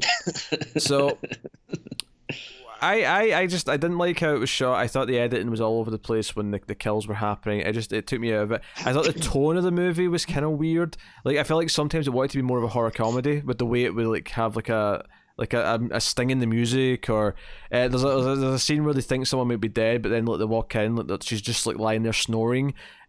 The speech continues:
Speaker 2: and it just, and the music as well made it feel like a sort of comedy beat, and I was like, "This just feels weird." It feels like it wants to be, like, this lighthearted horror movie, and I don't, I don't think it really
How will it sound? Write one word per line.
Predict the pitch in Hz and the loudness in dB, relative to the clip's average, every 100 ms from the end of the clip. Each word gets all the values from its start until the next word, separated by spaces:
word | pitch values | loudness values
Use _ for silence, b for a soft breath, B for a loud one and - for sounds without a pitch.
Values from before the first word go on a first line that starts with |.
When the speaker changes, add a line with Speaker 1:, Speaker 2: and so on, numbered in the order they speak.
| - | -2
Speaker 2:
and | 123 | 0
it | 131 | 0
just, | 147 | -2
and | - 123 | 0 2
the | 123 | 4
music | 127 131 147 - | 4 2 0 -2
as | - 117 | -2 0
well | 110 113 123 | 2 2 2
made | 123 | 0
it | 117 | 0
feel | 120 | -2
like | 110 | -2
a | |
sort | - - | -2 -2
of | 85 | -2
comedy | - 107 120 120 | -2 0 0 0
beat, | 131 - | -2 0
and | 113 | 0
I | |
was | 110 | 0
like, | 110 - b b b b - | -2 -4 b b b b -2
"This | 196 - | -2 0
just | 262 - | 0 0
feels | 165 175 160 135 113 123 | 0 2 2 2 -2 -4
weird." | 120 120 247 285 | -4 0 2 2
It | 143 | 2
feels | 175 202 | 2 0
like | |
it | 185 | 0
wants | 170 | -2
to | 147 | 0
be, | |
like, | 151 | 0
this | 117 123 | 0 0
lighthearted | 120 135 123 117 113 | 0 0 0 0 0
horror | 120 147 | 0 2
movie, | 117 110 104 104 | 2 0 0 0
and | 107 | 2
I | 110 | 0
don't, | 120 | 0
I | 127 | 2
don't | 135 | 0
think | 131 127 120 | 0 -2 -2
it | - | -4
really | 117 120 113 | -2 0 0